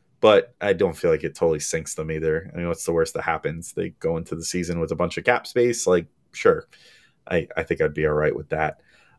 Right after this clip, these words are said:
Um, but I don't think we need to spend any more time on that small, probably insignificant rumor. So I think we can move on to our final thing here, which is the DeJounte Murray trade.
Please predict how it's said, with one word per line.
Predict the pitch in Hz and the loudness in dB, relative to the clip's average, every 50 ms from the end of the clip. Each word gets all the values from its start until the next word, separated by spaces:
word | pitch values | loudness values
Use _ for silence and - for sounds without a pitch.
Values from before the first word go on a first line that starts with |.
| _ - | _ 2
Um, | 95 95 95 95 95 92 92 92 90 87 87 - - | 4 4 6 6 6 4 4 2 0 -2 -4 2 8
but | - 123 127 - | 8 8 10 10
I | - 135 | 8 8
don't | 135 131 120 | 8 6 4
think | 127 113 | 4 4
we | 113 | 2
need | 110 107 104 | 2 0 0
to | - | 0
spend | - - 110 98 | 4 6 6 6
any | 98 95 95 | 4 2 2
more | 92 92 85 | 2 0 0
time | - 92 85 82 80 | 2 2 2 2 2
on | 82 80 | 0 0
that | 80 80 78 80 - - _ _ _ _ _ _ _ _ - | 0 0 0 0 -2 -6 _ _ _ _ _ _ _ _ -10
small, | - - - 95 90 87 85 85 82 78 73 - _ _ _ _ _ _ - | -10 -6 0 2 4 6 6 6 6 4 4 0 _ _ _ _ _ _ -6
probably | - - 87 85 85 80 85 85 82 73 | -2 0 2 2 2 0 -2 -4 -4 -4
insignificant | - 87 85 - - 82 82 78 76 - - 76 73 71 _ _ - | -6 -8 -8 -8 -10 -8 -8 -8 -8 -8 -6 -8 -8 -8 _ _ -8
rumor. | 87 82 78 78 80 - _ - - - - - _ | -8 -8 -8 -8 -12 -12 _ -20 -20 -20 -20 -18 _
So | - - 104 | 2 6 6
I | 98 92 | 8 8
think | 139 135 | 6 4
we | 123 117 | 4 4
can | - 120 | 4 6
move | 110 110 110 95 | 6 6 8 8
on | 104 101 98 98 95 95 95 92 - - _ - | 8 6 6 6 4 2 2 0 -4 -6 _ -4
to | - - 110 101 98 95 95 - - | 0 2 4 4 6 6 4 4 4
our | 95 95 92 | 2 2 2
final | - - 170 190 196 165 143 | 6 6 6 6 6 4 2
thing | 143 135 123 113 | 2 0 -2 0
here, | 107 110 107 104 101 | 0 0 2 2 4
which | 95 92 90 95 | 2 2 2 0
is | 90 | -2
the | 92 98 | -2 -2
DeJounte | 87 90 90 107 110 107 110 - 104 95 98 | 0 0 0 2 2 0 2 2 0 2 4
Murray | 120 135 143 135 123 | 4 6 6 4 4
trade. | 113 - 120 117 120 127 139 143 | 4 8 10 10 10 10 8 2